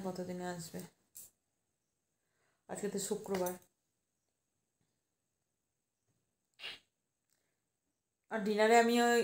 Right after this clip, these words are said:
উম, কিছু আর করিনি, ও চাউমিনটা খেয়ে নিয়েছে, আমি ওর থেকে একটুখানি খেয়েছিলাম আর মুড়ি খেয়েছিলাম,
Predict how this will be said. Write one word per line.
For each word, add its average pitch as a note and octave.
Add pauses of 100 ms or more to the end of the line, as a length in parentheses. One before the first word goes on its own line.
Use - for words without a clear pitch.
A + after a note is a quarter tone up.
উম, G#3
কিছু A3
আর A3+
করিনি, F3+
ও F3+
চাউমিনটা F#3
খেয়ে F#3+
নিয়েছে, F3+ (920)
আমি G3+
ওর G3
থেকে G3+
একটুখানি G#3
খেয়েছিলাম F#3+ (600)
আর G3
মুড়ি A3+
খেয়েছিলাম, F#3